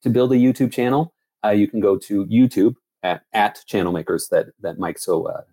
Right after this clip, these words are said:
uh, helpfully said at the very beginning. So those are the two places I'd recommend.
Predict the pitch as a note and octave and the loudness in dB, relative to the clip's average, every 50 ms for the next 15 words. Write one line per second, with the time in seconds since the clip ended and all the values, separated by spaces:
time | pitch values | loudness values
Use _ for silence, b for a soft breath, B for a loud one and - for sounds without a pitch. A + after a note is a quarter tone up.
0 | _ _ _ _ - F2 E2 - - F#2 - - F#2+ F2 E2 D#2 - - _ - | _ _ _ _ -16 -14 -10 -6 -6 -6 -6 -4 -2 -2 -2 -2 -4 -12 _ -4
1 | - F#2 E2+ D#2+ - E2+ D2+ F2+ E2+ E2 - F2 E2 D#2+ E2 D#2 - _ - - | -4 -2 -2 -4 -6 -6 -6 -4 -4 -4 -6 -10 -14 -16 -18 -20 -20 _ -12 -8
2 | - E2 E2 - _ _ _ _ _ _ _ D3+ D#3+ E3 D#3 C3+ B2+ - C#3 B2 | -8 -8 -8 -10 _ _ _ _ _ _ _ 2 4 6 6 4 4 4 2 0
3 | - A2 F#2 - - D2+ - - - _ _ _ - F#2 E2 D#2+ - - E2+ C#2 | 2 2 0 0 -2 -6 -12 -12 -18 _ _ _ -6 -2 -2 -2 -4 -4 -8 -16
4 | - - | -18 -16